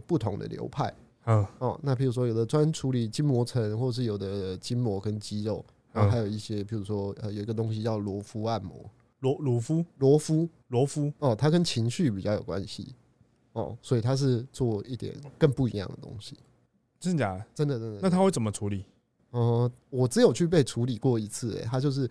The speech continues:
Speaker 1: 欸，全身都会帮你做一下，就有点像我们的手法，可是又不太一样。
Speaker 2: OK。
Speaker 1: 哦，那他处理完之后是会跟，他有一些东西会跟情绪做相连。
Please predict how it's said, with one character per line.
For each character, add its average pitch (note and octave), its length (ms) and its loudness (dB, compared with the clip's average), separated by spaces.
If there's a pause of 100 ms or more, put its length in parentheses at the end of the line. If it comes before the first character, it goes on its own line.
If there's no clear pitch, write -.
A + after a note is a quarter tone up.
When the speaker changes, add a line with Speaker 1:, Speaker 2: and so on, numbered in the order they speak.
(320)
Speaker 1:
欸， G#2 200 -2
全 A2+ 200 -4
身 B2 180 0
都 A2+ 160 4
会 A2+ 300 2 (140)
帮 A2 180 -2
你 - 140 -6 (180)
做 A2 280 0
一 - 80 -8
下， G#2 320 -4
就 F#3+ 100 -2
有 D3 160 4
点 D3 140 4
像 B2 160 0
我 G#2 40 0
们 G2+ 120 -6
的 G#2 40 -6
手 G2 200 -6
法， - 240 -6
可 - 80 -18
是 A#2+ 280 -2 (280)
又 C#3+ 100 0
不 A2+ 100 -4
太 A2+ 180 -4
一 G#2+ 180 -6
样。 G#2+ 120 -4 (420)
Speaker 2:
OK。 G#2 300 6 (140)
Speaker 1:
哦， A#2 260 -2 (220)
那 B2 260 0 (160)
他 D3+ 160 2
处 B2+ 220 0
理 A#2 100 2
完 F#2+ 280 -2
之 A2 160 -4
后 G#2+ 320 0
是 G#2+ 300 -4
会 A#2 180 -4
跟， A2 360 -6 (120)
他 B2+ 140 -2
有 A2 260 -2
一 B2+ 40 -4
些 D3+ 140 -2
东 D3+ 220 0
西 C#3+ 180 -4
会 C3+ 140 0
跟 A#2+ 180 0
情 G2+ 200 -4
绪 A2 160 -4
做 G#2 180 -2
相 G2 260 -6
连。 G#2 120 -10